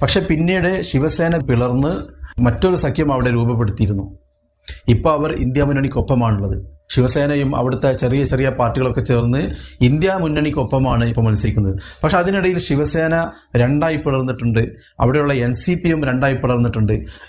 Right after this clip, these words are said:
ഈ എൻ സി പിയിൽ നിന്നും ഒരു വിഭാഗം ഇന്ത്യ മുന്നണിക്കൊപ്പമാണ്, ശിവസേനയിൽ നിന്നും ഒരു വിഭാഗം ഇന്ത്യ മുന്നണിക്കൊപ്പമാണ്. ഇന്ത്യ മുന്നണിക്കൊപ്പമുള്ള ഈ വിഭാഗങ്ങളൊക്കെ പ്രബല വിഭാഗം തന്നെയാണ്. ഒരുപാട് വോട്ട് ബാങ്കുള്ള, ഒരുപാട് സീറ്റിന് സാധ്യതയുള്ള വിഭാഗങ്ങൾ കൊ-, തന്നെയാണ്.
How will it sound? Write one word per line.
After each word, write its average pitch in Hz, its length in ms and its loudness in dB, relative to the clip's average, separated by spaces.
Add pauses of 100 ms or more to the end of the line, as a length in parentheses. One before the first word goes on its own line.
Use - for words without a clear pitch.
ഈ 175 120 4 (140)
എൻ 147 100 0
സി 180 180 0
പിയിൽ 185 240 0
നിന്നും 160 400 0
ഒരു 135 120 2
വിഭാഗം 139 600 -2
ഇന്ത്യ 123 260 2
മുന്നണിക്കൊപ്പമാണ്, 120 800 0 (240)
ശിവസേനയിൽ 175 640 0
നിന്നും 151 440 -2 (160)
ഒരു 127 120 4
വിഭാഗം 135 580 0
ഇന്ത്യ 123 260 2
മുന്നണിക്കൊപ്പമാണ്. 113 840 0 (340)
ഇന്ത്യ 131 240 4
മുന്നണിക്കൊപ്പമുള്ള 151 1120 0
ഈ 147 100 2
വിഭാഗങ്ങളൊക്കെ 143 680 0
പ്രബല 143 440 2
വിഭാഗം 165 420 0
തന്നെയാണ്. 143 360 0
ഒരുപാട് 143 320 0
വോട്ട് 123 400 -2
ബാങ്കുള്ള, 139 560 0 (300)
ഒരുപാട് 135 340 4
സീറ്റിന് 139 380 0
സാധ്യതയുള്ള 147 640 0
വിഭാഗങ്ങൾ 156 400 0
കൊ-, 151 240 -4
തന്നെയാണ്. 143 420 2